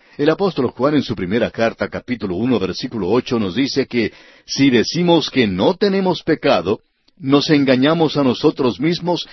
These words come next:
y la verdad no está en nosotros. Rara vez engaña usted a sus vecinos y quizá no engaña a su esposa o esposo, ni a sus amados,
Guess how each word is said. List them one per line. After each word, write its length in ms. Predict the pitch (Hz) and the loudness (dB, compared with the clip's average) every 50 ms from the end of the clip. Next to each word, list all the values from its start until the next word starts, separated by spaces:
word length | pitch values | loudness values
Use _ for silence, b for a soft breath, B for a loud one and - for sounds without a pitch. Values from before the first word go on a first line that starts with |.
| B B | B B
y 120 | 147 156 | 0 2
la 120 | 151 143 | 4 4
verdad 400 | 135 135 127 117 123 151 156 139 - - - | 4 4 2 2 4 2 2 2 0 -10 -6
no 240 | 117 123 143 170 180 | -2 0 2 4 2
está 360 | 170 - - - 170 208 247 | 2 0 0 0 0 2 2
en 100 | 247 220 | 0 0
nosotros. 680 | 175 131 - - 123 113 104 - 87 78 71 - - _ _ _ _ _ _ _ _ _ _ _ _ _ b b b b b b b b b b | 0 -2 0 2 2 2 2 0 -6 -12 -12 -14 -20 _ _ _ _ _ _ _ _ _ _ _ _ _ b b b b b b b b b b
Rara 320 | b - 180 208 185 147 123 | b 0 2 2 2 4 4
vez 360 | 143 170 160 131 - - - | 4 2 2 2 -2 -4 -4
engaña 440 | - 117 104 101 127 135 139 127 104 | -2 -2 0 2 2 2 2 2 0
usted 220 | - - 143 147 | 0 0 0 0
a 60 | 120 - | 0 0
sus 200 | - 120 107 90 | -2 -4 -4 -4
vecinos 560 | 92 85 - - 151 147 139 127 110 - b b b b b b | -4 -6 -4 -2 -2 0 2 0 0 -2 b b b b b b
y 120 | 139 123 | -2 0
quizá 300 | 113 139 131 - - 151 | 0 0 -2 0 0 0
no 140 | 147 147 143 | 2 4 2
engaña 400 | 143 131 135 143 147 147 135 117 | 4 4 2 2 2 2 0 0
a 40 | 107 | 0
su 140 | - 113 | -2 -4
esposa 500 | 101 - - - 131 156 160 135 - 131 | -4 -4 -4 0 2 2 2 2 0 -2
o 140 | 117 104 101 | 0 0 0
esposo, 540 | 95 - - - 190 180 147 - - 78 - b b b b b b b b | -2 -2 -2 0 0 0 0 -2 -8 -12 -14 b b b b b b b b
ni 240 | 131 135 147 156 156 | -4 0 2 4 2
a 80 | 143 | 2
sus 200 | - - 139 120 131 | 0 -2 -4 -2 -2
amados, 460 | 113 110 147 170 170 143 127 - b | 0 0 2 2 2 2 0 -2 b